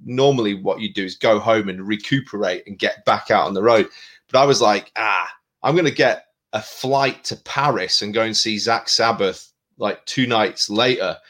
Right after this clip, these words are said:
So I flew to Paris, and I remember being, like, at the airport, and, you know, people were talking about coronavirus and stuff, and I was like, "Ah, I don't care." So I went to Paris on my own,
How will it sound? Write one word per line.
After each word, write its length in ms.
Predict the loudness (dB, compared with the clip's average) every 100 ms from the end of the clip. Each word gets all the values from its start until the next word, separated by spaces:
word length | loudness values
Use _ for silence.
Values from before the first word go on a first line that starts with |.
| -20 -6
So 160 | 0
I 60 | 2
flew 200 | 2 0
to 140 | 0 -4
Paris, 560 | 0 0 2 0 -2
and 200 | -2 -6 -14 _ _
I 80 | 2
remember 320 | 4 4 2
being, 400 | -2 2 4 2
like, 300 | 2 -2 -2 -12
at 140 | -8
the 120 | -2
airport, 640 | 2 0 0 -2 0 0 -2
and, 260 | -6 -8 -14 _ _
you 140 | -6 -2
know, 200 | -2 -4
people 320 | -4 -4 2
were 80 | 2
talking 440 | 4 4 2 2 0
about 480 | 2 2 0 -4 -4
coronavirus 920 | 2 4 4 4 2 0 -2 -6 -6
and 100 | -4
stuff, 320 | -4 -6 -6
and 100 | -4
I 60 | -2
was 180 | -2
like, 160 | -4 0
"Ah, 200 | 2 2
I 60 | 0
don't 180 | -4 -8
care." 200 | -4 2
So 160 | 4
I 40 | 6
went 180 | 4 0
to 260 | -4 -6 -6
Paris 400 | -4 -2 -4 -2
on 160 | 2 2
my 160 | 2 2
own, 400 | 2 0 -6